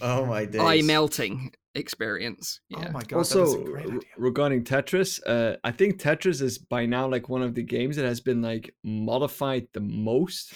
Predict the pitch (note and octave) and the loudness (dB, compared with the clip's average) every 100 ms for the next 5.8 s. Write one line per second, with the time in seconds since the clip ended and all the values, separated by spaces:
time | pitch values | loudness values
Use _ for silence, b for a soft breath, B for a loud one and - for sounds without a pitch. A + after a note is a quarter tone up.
0 | - A#2+ A2+ - A2 B2 D3 - F#3+ F3+ | -6 -4 -4 -4 -2 0 -2 -4 -6 -4
1 | A#2+ A#2 - C#3+ D#3 C#3+ F#2+ A#2+ C#3+ D3+ | -4 -6 -4 -2 0 0 0 2 2 0
2 | B2+ A2 - A#2+ - A#2 A#2+ B2+ C#3 C#3 | -4 -8 -8 -8 -6 -4 -2 -2 -4 -8
3 | C#3 D3+ G2 G2+ A#2+ B2+ - A#2+ A2 - | -8 -6 -6 -6 -4 -4 -4 -4 -4 -8
4 | C3 - - D3 A#2+ B2+ B2 C3 D3 D3 | -10 -12 -8 -6 -6 -6 -6 -6 -8 -8
5 | D3+ D#3 G#2 G2+ A2+ G2+ B2+ | -8 -10 -8 -6 -6 -6 -10